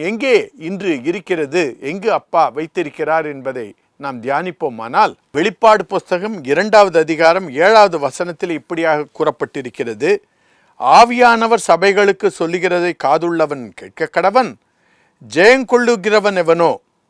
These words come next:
அவனுக்கு தேவனுடைய பரதேசியின் மத்தியில் இருக்கிற ஜீவ விருட்சத்தின் கனியை புசிக்க கொடுப்பேன்" என்று எழுது. ஆண்டவர் இந்த ஜீவ விருட்சத்தை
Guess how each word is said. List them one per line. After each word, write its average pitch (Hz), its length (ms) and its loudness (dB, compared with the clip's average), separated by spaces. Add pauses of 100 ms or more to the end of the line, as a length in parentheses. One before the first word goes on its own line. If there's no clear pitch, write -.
(340)
அவனுக்கு 226 640 0 (500)
தேவனுடைய 226 720 0 (160)
பரதேசியின் 214 760 -2 (120)
மத்தியில் 180 500 -4
இருக்கிற 175 340 0 (540)
ஜீவ 170 360 -4 (120)
விருட்சத்தின் 196 680 -4
கனியை 185 360 -2 (480)
புசிக்க 196 500 -2
கொடுப்பேன்" 214 540 0 (200)
என்று 170 200 -8 (120)
எழுது. 123 340 -6 (1800)
ஆண்டவர் 190 680 2 (240)
இந்த 160 140 -2 (200)
ஜீவ 254 300 -4
விருட்சத்தை 160 640 -8